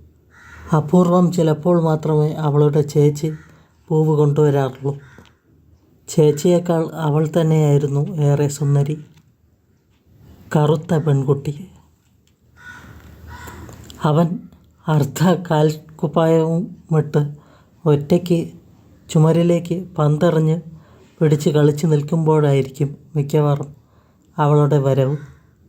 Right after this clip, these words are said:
"അണ്ണാ, പൂ." അവളുടെ പതിഞ്ഞ സ്വരത്തിൽ എപ്പോഴും നിഷ്കളങ്കത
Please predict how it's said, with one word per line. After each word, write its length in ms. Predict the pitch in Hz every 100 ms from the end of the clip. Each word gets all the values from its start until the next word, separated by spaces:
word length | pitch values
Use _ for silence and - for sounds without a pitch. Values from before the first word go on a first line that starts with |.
| _ _ _ _ _ _ _ - - - - -
"അണ്ണാ, 320 | 143 143 156 147 - -
പൂ." 300 | 151 160 151 - - _ _ _ - _ _ _ _ _ _ - - - 170
അവളുടെ 340 | 151 160 160
പതിഞ്ഞ 420 | 156 147 147 160
സ്വരത്തിൽ 560 | 151 160 156 156 156 170
എപ്പോഴും 520 | 151 147 156 156 - - - _ -
നിഷ്കളങ്കത 760 | 147 147 - 170 170 165 156